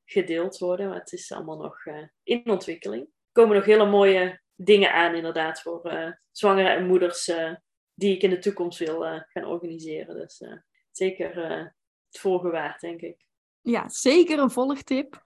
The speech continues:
Speaker 2: Jullie ook allemaal bedankt voor het luisteren naar deze podcast. Dus mocht je meer willen weten over Daniela, zoek haar dan op, op Facebook of op Instagram.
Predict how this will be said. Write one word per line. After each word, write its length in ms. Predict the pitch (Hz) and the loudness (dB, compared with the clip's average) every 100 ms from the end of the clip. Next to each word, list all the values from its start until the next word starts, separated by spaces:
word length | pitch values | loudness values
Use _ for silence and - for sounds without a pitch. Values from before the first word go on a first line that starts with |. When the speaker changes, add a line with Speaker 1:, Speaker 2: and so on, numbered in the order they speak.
| _ | _
Speaker 2:
Jullie 420 | 262 330 359 - | 6 6 4 2
ook 160 | 392 392 | 2 4
allemaal 600 | 349 392 349 330 320 240 | 2 4 4 4 2 -2
bedankt 540 | 254 226 294 359 - | -2 0 0 -2 -4
voor 160 | - 302 | 0 0
het 100 | 320 | 2
luisteren 580 | 262 269 277 - 240 233 | 0 0 -2 -6 -2 2
naar 220 | 240 311 | 4 6
deze 320 | 311 294 247 | 4 0 -2
podcast. 760 | - 247 240 233 226 226 - - | -2 -2 -2 -2 0 -2 -6 -6
Dus 160 | 220 | 0
mocht 300 | 247 285 294 | 4 4 4
je 280 | 262 233 - - | 0 0 0 2
meer 240 | 277 403 | 2 4
willen 180 | 381 330 | 2 4
weten 340 | 302 294 285 | 2 2 0
over 460 | 240 240 240 233 196 | 0 0 -2 -4 -6
Daniela, 600 | 208 226 247 269 254 - | -4 0 2 4 2 2
zoek 240 | 220 262 | 0 0
haar 100 | 269 | 2
dan 200 | 226 208 | -2 -2
op, 240 | 330 359 - | 0 -2 -4
op 180 | 233 - | -8 -10
Facebook 580 | - 302 339 311 320 | 0 2 2 0 -2
of 140 | 311 311 | -2 -4
op 160 | 277 - | -6 -2
Instagram. 680 | 311 339 277 233 254 262 | 0 2 0 2 4 4